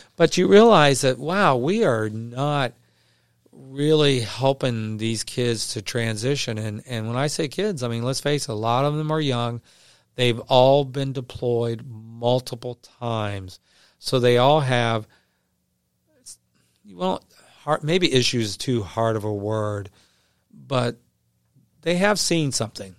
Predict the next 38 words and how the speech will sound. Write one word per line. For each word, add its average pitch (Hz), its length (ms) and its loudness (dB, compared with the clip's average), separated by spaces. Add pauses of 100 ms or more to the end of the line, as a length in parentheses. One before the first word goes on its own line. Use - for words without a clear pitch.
You 147 120 -4
know, 123 180 2
they've 123 180 0
seen 190 220 -2
trauma. 165 380 4
Their 120 100 0
buddies 170 400 4
have 180 120 -2
seen 160 220 -2
trauma. 135 460 2 (920)
Just - 300 -2 (260)
going 165 340 0
over 151 240 2
there 135 160 4
constantly 113 680 -4
is 107 160 -4
a 131 100 -4
wear 120 280 0
and 113 100 -4
tear 120 220 -2
on 107 120 -4
your 104 100 -4
body. 104 360 -2
It's 165 120 0
stressful 127 580 0 (380)
when 123 160 -6
you're 117 220 -2
just 120 300 -6 (360)
going 131 240 -4
out 117 280 0
and 113 100 -12
you're 107 160 -4
out 123 140 0
and 143 80 -6
about. 110 420 -2 (540)
And, 113 460 -4 (260)
and 120 260 -6
so 120 440 2